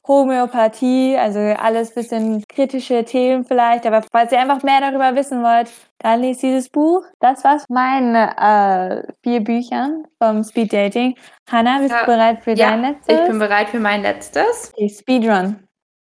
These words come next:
Speaker 1: Eins.
Speaker 2: Moment,
Speaker 1: Also
Speaker 2: ich muss schnell
Speaker 1: drei.
Speaker 2: mein Buch hier
Speaker 1: Dings an.
Speaker 2: finden, ne, in der Liste.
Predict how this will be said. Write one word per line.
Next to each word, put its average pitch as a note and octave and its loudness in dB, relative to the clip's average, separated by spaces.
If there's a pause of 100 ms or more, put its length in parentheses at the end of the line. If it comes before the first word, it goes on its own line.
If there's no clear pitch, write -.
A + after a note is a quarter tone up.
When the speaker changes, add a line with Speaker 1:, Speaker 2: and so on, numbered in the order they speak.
Speaker 1:
Eins. C4+ 0 (280)
Speaker 2:
Moment, A#3 2
Speaker 1:
Also F#3 0
Speaker 2:
ich G3 -2
muss C4 -2
schnell G#3 -2
Speaker 1:
drei. G#3+ 0
Speaker 2:
mein G#3 -2
Buch A#3+ -2
hier G3+ -2
Speaker 1:
Dings A3 -2
an. - -4
Speaker 2:
finden, A3 -2
ne, A3+ -2
in G#3 -4
der G3+ 0
Liste. A3+ -2